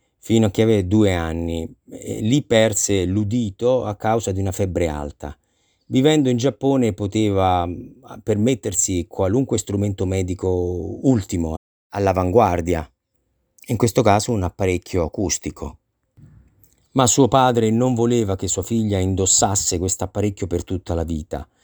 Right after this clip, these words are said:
così la portò indietro in Cina a praticare lo Zineng.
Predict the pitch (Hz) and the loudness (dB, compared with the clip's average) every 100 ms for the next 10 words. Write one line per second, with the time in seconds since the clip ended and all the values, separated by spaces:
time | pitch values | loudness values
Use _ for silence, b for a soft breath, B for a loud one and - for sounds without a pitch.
0 | b _ 117 160 131 - 113 127 120 127 | b _ 0 4 4 2 0 0 2 2
1 | 107 110 113 - 107 92 98 - 95 98 | 2 0 0 -2 0 0 0 -2 -4 -4
2 | 107 85 78 82 82 85 85 92 90 73 | -6 -4 -4 -4 -2 -2 0 2 0 -2
3 | 67 - | -10 -16